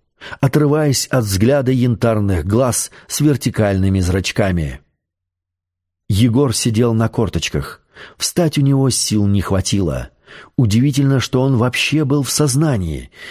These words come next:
ведь подпитка его энергии извне прекратилась. Та самая подпитка, что вызвала интерес шефа и велась с самого начала. Фактор Y, введенный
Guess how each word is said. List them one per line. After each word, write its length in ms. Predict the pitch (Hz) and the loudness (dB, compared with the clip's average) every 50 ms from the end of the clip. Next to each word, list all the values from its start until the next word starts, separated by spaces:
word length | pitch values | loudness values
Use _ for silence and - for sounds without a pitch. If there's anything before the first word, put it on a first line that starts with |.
| - - - _ - | -18 -20 -10 _ 0
ведь 240 | 117 123 - - | 0 0 0 0
подпитка 560 | - 120 107 - - - 117 120 - - - 110 | -2 -2 -2 -2 -2 -2 -2 -2 -2 0 0 2
его 280 | 107 104 101 101 110 | 2 2 2 2 0
энергии 600 | 110 - 107 98 113 131 127 110 92 85 92 92 | 0 0 0 2 2 2 0 0 -2 0 0 0
извне 480 | 90 82 87 87 92 95 90 76 69 - _ _ _ _ | 0 0 0 0 0 0 -2 -4 -6 -10 _ _ _ _
прекратилась. 880 | - 160 165 147 139 135 120 - - 101 90 73 76 - - - - - _ _ _ _ _ _ _ - - - - - _ | -2 -2 0 0 0 -2 -2 -2 -4 -2 -2 -2 -4 -4 -6 -8 -10 -14 _ _ _ _ _ _ _ -20 -18 -18 -18 -10 _
Та 260 | - 131 123 110 98 | 0 0 0 0 0
самая 520 | - - - 117 117 120 113 110 98 95 82 | -2 -2 0 0 0 0 0 0 0 0 -2
подпитка, 680 | - 78 76 - - 143 147 - - - 82 69 60 - - - - - - | -2 -4 -4 -2 -2 -2 -2 0 -2 -2 -2 -2 -4 -10 -14 -20 -20 -18 -12
что 300 | - - - - 143 139 | -12 -8 -2 0 2 2
вызвала 600 | 120 98 90 107 139 151 135 120 135 135 139 139 | 2 2 0 2 2 2 2 2 2 2 2 0
интерес 520 | 151 - 156 135 117 - 117 107 110 107 90 | 0 0 0 0 2 2 2 2 2 0 -2
шефа 520 | - - - 160 151 123 - 139 131 117 - - - - _ _ | -2 -2 0 0 2 2 2 0 0 -2 -4 -10 -20 -20 _ _
и 80 | 185 175 | 0 2
велась 380 | 160 165 143 120 117 110 104 | 2 2 2 2 2 0 0
с 220 | - - - - - | -2 -2 -4 -2 -2
самого 380 | - 107 101 101 101 98 95 | 0 0 0 2 2 0 0
начала. 580 | 98 101 98 - 113 95 85 76 69 65 62 - _ _ _ _ _ _ _ _ _ _ _ _ _ _ _ _ _ | 0 0 0 0 0 0 0 0 -2 -4 -8 -12 _ _ _ _ _ _ _ _ _ _ _ _ _ _ _ _ _
Фактор 640 | - - - 147 139 - - - - 127 120 131 - _ - | -6 -2 0 0 0 -2 -4 -2 0 0 0 0 -4 _ -2
Y, 600 | 151 135 113 90 92 92 87 73 - - - - _ _ _ _ _ - - - - _ _ - | 0 0 2 2 0 0 0 -2 -6 -10 -20 -20 _ _ _ _ _ -20 -20 -20 -20 _ _ -2
введенный 960 | 104 95 87 85 98 98 90 110 143 143 139 135 127 127 123 120 113 107 - | -2 0 0 0 0 2 2 2 2 2 2 2 2 2 0 0 -2 -4 -6